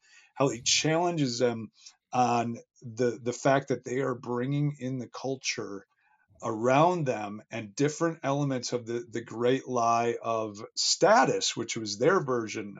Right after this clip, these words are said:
of, or their biggest version of that lie in the first century, and how he challenges them, how he calls them to move forward, and then how that applies to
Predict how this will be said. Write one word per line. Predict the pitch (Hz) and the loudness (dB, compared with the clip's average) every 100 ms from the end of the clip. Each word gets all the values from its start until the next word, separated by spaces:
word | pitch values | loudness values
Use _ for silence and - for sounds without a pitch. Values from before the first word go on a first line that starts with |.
| - | -10
of, | 107 101 92 _ _ _ | -8 -8 -12 _ _ _
or | 131 120 | -4 0
their | 131 127 | 2 2
biggest | 107 185 160 151 - | 4 6 6 4 2
version | 123 113 107 110 104 101 | -4 -2 -4 -6 -8 -10
of | 104 | -8
that | 107 101 | -6 -2
lie | 107 107 | -2 -2
in | 104 | -6
the | |
first | - 117 139 | -6 -6 -4
century, | - 131 - 101 92 - - - - - - _ | -2 -4 -4 -8 -10 -12 -20 -20 -20 -20 -20 _
and | 123 120 | -4 4
how | 156 | 6
he | 202 | 6
challenges | - 185 165 151 139 127 | 6 6 6 6 4 2
them, | 135 131 | 0 0
how | 127 143 165 | 4 6 6
he | 165 151 151 _ | 4 0 -4 _
calls | - 151 151 | 4 6 6
them | 143 143 | 4 2
to | |
move | 127 127 120 | 2 0 0
forward, | - 180 156 127 123 | 2 4 6 4 -2
and | 139 135 139 | -2 0 2
then | 147 147 143 - - - | 4 4 2 -4 -14 -2
how | 143 190 | 4 4
that | 156 151 160 | 6 6 6
applies | 143 147 139 139 135 - | 4 2 4 4 2 -2
to | - 120 | -2 -2